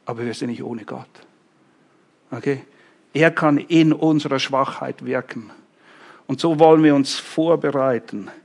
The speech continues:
indem wir eben auf ihn schauen. Er sagt, Markus eins siebzehn, "Folgt mir nach." Und was wird er aus denen machen, die ihm nachfolgen?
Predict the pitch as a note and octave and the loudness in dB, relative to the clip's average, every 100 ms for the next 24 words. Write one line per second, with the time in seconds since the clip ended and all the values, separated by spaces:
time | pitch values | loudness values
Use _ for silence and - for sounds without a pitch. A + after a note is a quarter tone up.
0 | _ _ C#3 C3+ C#3+ D3 C#3 C3+ C3+ B2 | _ _ -6 2 4 4 4 2 2 0
1 | A#2 - - F3 G3 F3+ C3 - C3+ A2 | -2 -8 -8 0 4 4 2 -2 -2 -2
2 | F#2+ F#2+ - _ _ _ _ _ _ _ | -6 -12 -16 _ _ _ _ _ _ _
3 | - - _ E3 G#3+ G3+ - D#3 C3+ - | -20 -20 _ 4 4 4 -2 -4 -4 -6
4 | - - _ _ _ _ _ _ _ _ | -18 -20 _ _ _ _ _ _ _ _
5 | C3+ D3 D3+ D3+ C#3+ C#3+ C#3 C3+ - D3 | 2 6 6 4 -4 -2 -2 -4 -4 -8
6 | - - A#2 G2+ - _ _ _ _ _ | -8 -8 -8 -8 -20 _ _ _ _ _
7 | _ _ _ _ - E3+ G3+ G#3 - F#3+ | _ _ _ _ -2 2 4 2 0 -2
8 | G3 F3+ E3 D3 - - - _ _ _ | 0 0 0 -2 -4 -12 -20 _ _ _
9 | _ _ _ _ _ _ _ - C3 D3 | _ _ _ _ _ _ _ -6 0 2
10 | G3+ - F#3 F#3+ F3+ E3 - E3+ F3+ D#3+ | 2 0 0 0 0 0 0 -2 0 2
11 | D#3 D#3 D#3 D#3 D3 C3 B2+ - B2+ G#2+ | 0 0 -4 -4 -2 -2 -4 -6 -8 -8
12 | - | -10